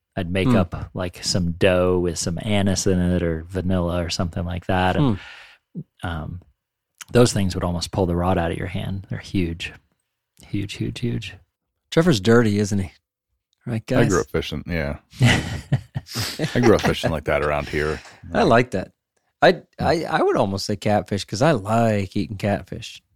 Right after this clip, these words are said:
Speaker 1: Yeah.
Speaker 2: I've only ever
Speaker 1: Oh,
Speaker 2: caught
Speaker 1: yeah.
Speaker 2: a c-, couple catfish, and I've, <laughs> the only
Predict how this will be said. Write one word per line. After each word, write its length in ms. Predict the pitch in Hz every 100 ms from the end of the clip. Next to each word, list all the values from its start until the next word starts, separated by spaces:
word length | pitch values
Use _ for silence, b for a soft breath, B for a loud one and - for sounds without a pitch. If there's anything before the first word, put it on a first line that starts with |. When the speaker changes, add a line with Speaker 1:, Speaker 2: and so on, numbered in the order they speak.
| _ -
Speaker 1:
Yeah. 200 | 117 120
Speaker 2:
I've 120 | 123
only 260 | 117 104
ever 160 | 104 101
Speaker 1:
Oh, 60 | 92
Speaker 2:
caught 180 | 107 104
Speaker 1:
yeah. 40 |
Speaker 2:
a 120 | -
c-, 40 | - _
couple 240 | - 135 117
catfish, 600 | 107 85 - 98 101 -
and 200 | 101 92 _ -
I've, 160 | 120 - B
<laughs> 120 | -
the 100 | 120
only 200 | 127